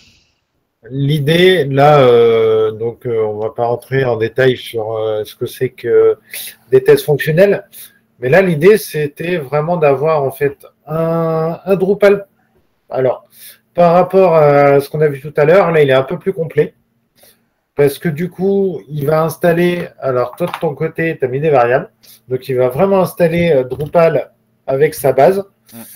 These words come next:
Speaker 1: pour pouvoir exécuter en fait du, euh, test fonctionnel, donc pour pouvoir dire, euh, je vais sur, euh, telle U R L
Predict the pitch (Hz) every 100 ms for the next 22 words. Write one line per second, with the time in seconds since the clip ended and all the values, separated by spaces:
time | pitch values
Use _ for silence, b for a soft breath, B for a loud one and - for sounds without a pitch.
0 | B B - 147 - 160 160 139 151 131
1 | 185 185 151 - 165 - _ _ - 147
2 | 156 127 120 - 151 147 143 - 120 147
3 | 190 139 - 123 - 123 139 127 151 131
4 | 123 113 110 123 131 156 - - 131 113
5 | 110 - 131 117 113 113 143 190